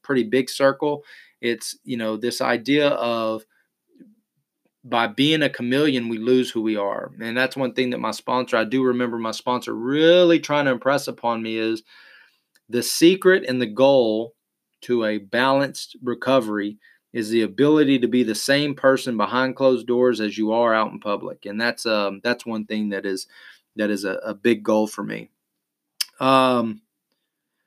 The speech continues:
let's see, next paragraph. Many adult children constantly s-, survey their, uh, survey their homes or relationships, looking for situations that could lead to shame or some other pub-, public act of criticism.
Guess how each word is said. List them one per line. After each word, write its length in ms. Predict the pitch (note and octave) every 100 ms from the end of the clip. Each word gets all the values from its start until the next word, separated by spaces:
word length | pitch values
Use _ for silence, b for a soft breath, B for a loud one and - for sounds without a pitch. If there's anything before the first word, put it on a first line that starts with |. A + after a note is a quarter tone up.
| _ _ _ _
let's 260 | C#3 D3 -
see, 680 | - C#3 C3 A#2+ A2+ G#2+ G#2+
next 280 | - D3 D3+
paragraph. 380 | - C#3+ B2+ A2
Many 300 | B2 F3+ A3+
adult 360 | F#3+ F3 D#3+ -
children 560 | E3 D3+ B2+ B2 C3 -
constantly 760 | - - F#3+ G3+ - - D3+ C3+
s-, 240 | - - -
survey 640 | - D#3+ D3+ B2 A#2 A2+
their, 340 | G#2+ A2 - -
uh, 200 | A2+ G#2+
survey 420 | G#2+ D3 D3+ D3
their 180 | C3 A2+
homes 400 | C#3 C#3+ B2+ A#2
or 80 | A2+
relationships, 800 | A2+ C3+ C#3+ A#2+ - A#2 G#2+ C3
looking 320 | D#3 E3 E3+
for 120 | C3+
situations 720 | - C#3+ B2+ B2 C3+ C3+ A2+
that 140 | A2+ G#2
could 160 | A#2+
lead 280 | A#2 C#3 C3
to 80 | A2
shame 560 | - C3 C3 C#3+ D3+ C#3+ B B B B B B -
or 140 | A2+
some 480 | - - D3 D3 D3+ -
other 280 | C3+ C3 A#2
pub-, 440 | - C3 C3+ B2+ _
public 320 | C3+ C3+ C3+
act 300 | A#2 A#2+ A#2
of 100 | A2
criticism. 680 | - C#3 B2 - G#2+ G#2 G#2+